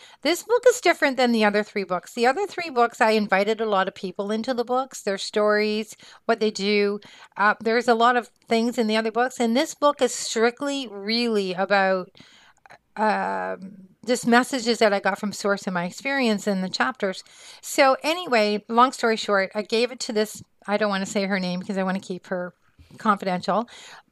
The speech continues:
for now, um, and I don't have her permission. But she took the project and she just, the thing, here's the awesome thing about this, Nadia. Even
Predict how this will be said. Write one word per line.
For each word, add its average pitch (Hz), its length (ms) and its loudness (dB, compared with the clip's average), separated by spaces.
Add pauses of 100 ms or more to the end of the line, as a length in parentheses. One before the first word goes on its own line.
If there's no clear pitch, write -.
(180)
for 214 220 2
now, 196 440 0 (580)
um, 208 300 2
and 208 100 2
I 202 80 2
don't 202 180 4
have 185 160 0
her 180 80 -2
permission. 185 600 -6 (400)
But 220 320 2 (440)
she - 480 -2 (120)
took 320 280 6
the 392 100 4
project 262 720 0 (100)
and 240 240 -2
she 240 280 -4
just, 302 720 -6 (240)
the 269 120 4
thing, 349 260 0 (120)
here's 453 440 6
the 247 180 2 (140)
awesome 226 440 2
thing 202 220 0
about 175 260 -6
this, 180 180 -8
Nadia. 170 500 -6 (840)
Even 466 340 2